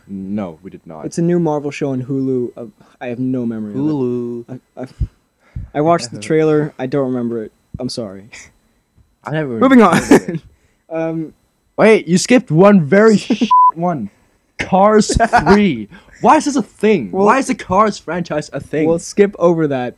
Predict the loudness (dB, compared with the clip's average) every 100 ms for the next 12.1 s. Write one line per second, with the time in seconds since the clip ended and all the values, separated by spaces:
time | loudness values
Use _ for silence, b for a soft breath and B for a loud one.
0 | _ -6 0 0 -2 -4 -4 -2 -4 -4
1 | _ _ -2 2 2 -2 _ -4 0 0
2 | 0 -4 -6 _ _ -2 2 2 0 -2
3 | 0 0 -2 -4 -6 -6 -4 -4 -2 0
4 | 2 2 -2 -8 -8 -8 -6 -4 -4 -2
5 | 0 0 -2 -4 -4 -4 -6 -6 -6 -6
6 | -8 -8 -6 -4 -4 -6 -6 -8 _ _
7 | _ _ _ -2 0 -2 -8 -8 -6 -4
8 | -2 -2 -4 -4 -6 -6 -6 -8 -8 -8
9 | -8 -8 -8 -6 -6 -6 -8 -12 -10 -10
10 | -10 -10 -12 -12 -12 -12 -14 -16 -16 -16
11 | -20 -18 -18 -18 -20 _ -20 -20 -18 -20